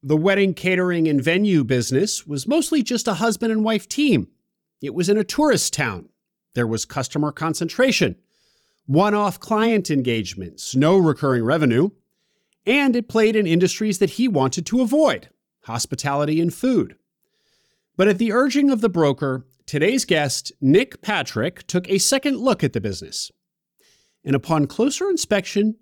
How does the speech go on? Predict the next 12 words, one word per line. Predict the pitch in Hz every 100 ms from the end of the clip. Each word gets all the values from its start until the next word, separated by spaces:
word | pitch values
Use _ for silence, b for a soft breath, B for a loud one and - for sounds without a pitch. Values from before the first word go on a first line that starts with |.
| _
he | - 240
discovered | 269 330 - 113 160 -
a | 175
lot | 120 107 -
to | 226
like. | 269 247 - - _ _ _ _ _ _ _
High | - 160 196
margins, | 240 269 170 131 - - - - _ _ _ _ _ -
negative | 110 120 139 139
cash | - 156 165 -
conversion | 208 202 247 233 208
cycle, | - 120 104 87 -